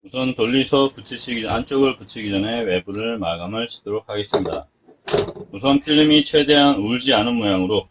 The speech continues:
최대한 펼쳐서 당겨서 붙여주십니다. 이와 같이 당겨서 최대한 울지 않는 평평한 모양을 유지하도록 하십니다. 이와 같이 잘 자리 잡아주시고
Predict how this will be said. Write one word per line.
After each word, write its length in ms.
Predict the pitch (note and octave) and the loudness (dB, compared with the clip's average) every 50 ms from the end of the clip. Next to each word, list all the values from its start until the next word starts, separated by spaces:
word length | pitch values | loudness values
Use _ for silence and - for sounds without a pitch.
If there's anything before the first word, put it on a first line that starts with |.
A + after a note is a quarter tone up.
| _ _ | _ _
최대한 540 | - - A#2+ A#2 A2+ A#2 A2+ A#2 B2+ B2+ - - | -6 0 0 0 0 0 -2 -2 -2 -4 -6 -4
펼쳐서 600 | B2+ A#2+ - - B2 - C3+ C3+ C3+ C#3 C3 _ _ - | -4 -4 -4 -6 -10 -2 0 0 0 0 -2 _ _ -12
당겨서 460 | F#2 E2 E2+ F2 F2 - A#2 B2+ B2 | -12 -12 -10 -12 -8 -6 -4 -6 -6
붙여주십니다. 760 | G#2+ - - - A2 G2 - - G#2 F#2+ F#2 D#2+ D2 C#2 - _ _ _ _ _ _ _ _ _ | -6 -8 -6 -6 -4 -4 -4 -4 -2 -4 -6 -6 -8 -16 -16 _ _ _ _ _ _ _ _ _
이와 140 | F#2 F#2 F2 | -12 -12 -8
같이 320 | E2+ - - - A2 A2 - | -8 -8 -6 -6 -8 -10 -10
당겨서 500 | - F#2 F#2+ F#2+ F2+ E2+ - F2+ D#2+ - _ _ _ _ _ _ _ - - - - - | -8 -6 -4 -4 -4 -4 -4 -8 -8 -8 _ _ _ _ _ _ _ -20 -20 -20 -14 -12
최대한 600 | - - A2+ G#2+ G#2 G#2 A2 G#2+ A2+ A2+ A2+ F#2+ | -6 -2 -2 -2 -2 -2 -4 -4 -4 -4 -6 -8
울지 380 | F#2 G2+ G2+ G2 F#2+ G2+ G#2 | -8 -6 -6 -4 -2 -2 -2
않는 400 | F#2+ F2+ F2+ G2+ A2 A#2 B2 A#2+ - - | -2 0 -2 -2 -4 -4 -6 -8 -10 -10
평평한 480 | - A2+ G#2+ - B2 A#2 A#2+ A#2+ A#2 A2+ | -12 -12 -10 -8 -8 -6 -4 -4 -2 -2
모양을 480 | G#2 F#2+ F2+ F2+ F#2+ G2+ A2 A2 G#2+ | -2 -2 0 0 -2 -2 -2 -4 -4
유지하도록 720 | G2+ F2+ E2 D#2+ F2+ F2+ E2+ D#2+ E2+ F2 G2 G#2 G#2 - - | -6 -6 -6 -4 -4 -4 -4 -4 -6 -4 -4 -4 -6 -6 -14
하십니다. 420 | F2+ - - G2 F2 E2+ D2+ C#2+ C#2+ - - _ _ - - - - - - - - _ _ _ - | -14 -14 -10 -10 -10 -8 -10 -12 -14 -16 -18 _ _ -20 -20 -20 -20 -20 -20 -20 -20 _ _ _ -12
이와 160 | E2+ E2 D#2+ | -10 -8 -8
같이 280 | D#2+ - - A2 G2+ | -8 -6 -6 -8 -8
잘 500 | - - G2+ G2 G2 G2 G2+ G2 G2 G2+ | -6 -4 -2 0 0 0 0 0 -2 -4
자리 320 | - - - G2 - F#2 F2 | -8 -10 -4 -2 -2 -2 0
잡아주시고 680 | F2+ F2 F2+ G2+ F#2+ F2 E2 - - F2+ E2 D#2 D2+ | -2 -2 -2 -2 -4 -4 -4 -4 -4 -4 -6 -10 -12